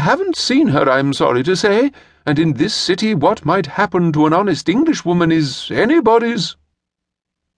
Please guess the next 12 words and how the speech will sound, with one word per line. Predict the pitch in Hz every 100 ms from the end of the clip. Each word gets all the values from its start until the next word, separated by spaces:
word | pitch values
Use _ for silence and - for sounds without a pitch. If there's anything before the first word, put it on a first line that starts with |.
| -
"I | 190
haven't | 190 220 196 180
seen | 208 180
her | 180
either," | 180 226 120 - _ _ _
said | - 117
Clara, | - 113 101 95 _ _ -
to | 117
save | - 120 104
her | 113 107
aunt's | 107 - - - -
solecism. | - 135 113 104 117 104 110